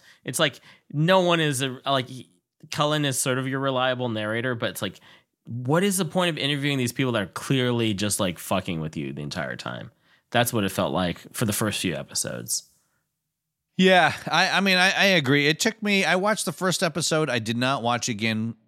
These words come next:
Speaker 2: for many weeks. I waited till they dropped, like, a,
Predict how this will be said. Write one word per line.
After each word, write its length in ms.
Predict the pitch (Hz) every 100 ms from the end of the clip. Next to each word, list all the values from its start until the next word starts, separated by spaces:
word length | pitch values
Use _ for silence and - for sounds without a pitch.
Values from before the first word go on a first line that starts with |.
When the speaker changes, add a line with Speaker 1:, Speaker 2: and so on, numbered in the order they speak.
| -
Speaker 2:
for 260 | - 107
many 360 | 98 104 113 113
weeks. 440 | 98 95 95 - -
I 140 | 104
waited 420 | 104 110 110 110
till 160 | - 110
they 120 | 101
dropped, 400 | 95 107 101 98 101
like, 160 | 95
a, 160 | 101